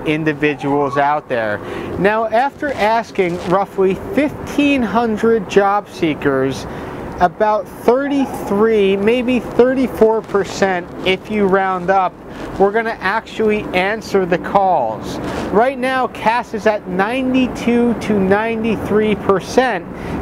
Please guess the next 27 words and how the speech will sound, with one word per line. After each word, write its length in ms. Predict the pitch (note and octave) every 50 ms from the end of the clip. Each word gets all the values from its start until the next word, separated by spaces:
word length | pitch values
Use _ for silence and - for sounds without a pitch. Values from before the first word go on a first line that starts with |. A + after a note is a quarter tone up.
| -
so 340 | - - B3 B3 B3 B3+ C4
it's 300 | B3 - A#3+ B3 - -
not 300 | B3 C4+ D4 E4 D#4+ D4+
really 540 | C4+ C4+ C#4+ C#4+ C#4 C#4 C4+ C4+ C4 B3+ B3 - - G3+
the 140 | F3 A3+ A#3+
network, 720 | A3 G#3+ G#3+ A3+ B3 A#3 F#3 F#3+ E3 E3 D#3+ E3 E3+ - - - - - - - - -
it's 180 | A3+ G#3 - -
how 260 | G3+ G#3 A3+ A#3+ A#3+
many 220 | B3 B3 A#3+ A3+ -
people 500 | F3+ - - A3 G#3 - - G#3 G#3+ A3 -
answer 480 | F#3 E3+ F3 F3+ E3+ - - F#3+ F3+ F3
your 240 | F3 F3 F3 F3 D#3+
calls. 880 | - - - - F#3 F3+ F3 C3+ G#2 D#2+ C#2+ - - - - - - - - - - - - - - - -
And 380 | F#3+ G3 G#3+ G#3+ G#3+ G#3+ G#3+ A3+ - -
it's 220 | A3+ A#3+ - - -
sort 220 | - C4+ C4+ C4+
of, 180 | C4+ B3 G#3+ A3+
we 220 | C4 C#4 D4+ D#4
want 320 | D4 D4+ D4 D4 C4+ -
the 80 | C4+ B3
companies 640 | - - A3+ A#3 A3 - - G#3+ G#3+ G#3+ G#3+ G3+ E3+
that 180 | G3 F#3+ F#3+ F#3
when 200 | F3+ E3+ F3 F3+
they 180 | G3 G#3 A3
go 280 | A#3 - G#3+ A3 G#3+ G#3+
on 300 | F#3 F3 E3+ F3+ F3+ E3+
vacation, 1040 | E3 F3+ F3 D#3+ - - E3 D#3+ D#3+ D#3 D3 - - D#3 D#3+ D#3 D#3 D#3+ D#3+ D#3